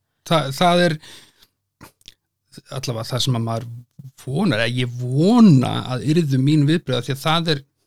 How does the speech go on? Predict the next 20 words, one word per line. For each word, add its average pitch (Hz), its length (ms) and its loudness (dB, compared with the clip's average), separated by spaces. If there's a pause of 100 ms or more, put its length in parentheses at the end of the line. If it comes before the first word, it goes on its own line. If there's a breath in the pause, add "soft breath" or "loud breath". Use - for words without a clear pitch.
(1200)
eh, - 520 -14 (1500)
þú 131 60 -4
veist, 131 140 -10 (600)
allavega 143 340 0
svona 147 140 2
í 120 40 0
hausnum 214 380 0
á 120 80 -2
mér, - 160 -12
þú - 140 -8
veist, 202 160 -12 (640 soft breath)
eh, 135 480 -8 (480)
ef, 135 240 -12
ef, 135 220 -10 (1300)
ef 143 100 -4
einhver 143 300 -2
myndi 139 160 -2
segja 175 440 0
við 175 220 0
mig, 143 380 -4